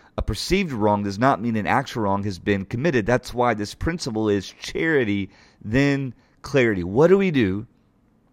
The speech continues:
when we're confused about an interaction or we're wondering about a decision,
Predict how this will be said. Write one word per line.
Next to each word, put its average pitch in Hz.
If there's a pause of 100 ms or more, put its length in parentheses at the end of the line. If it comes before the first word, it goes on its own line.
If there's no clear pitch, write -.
(240)
when 120
we're 143
confused 139
about 110
an 123
interaction 113 (800)
or 110
we're 127
wondering 143
about 120
a 113
decision, 104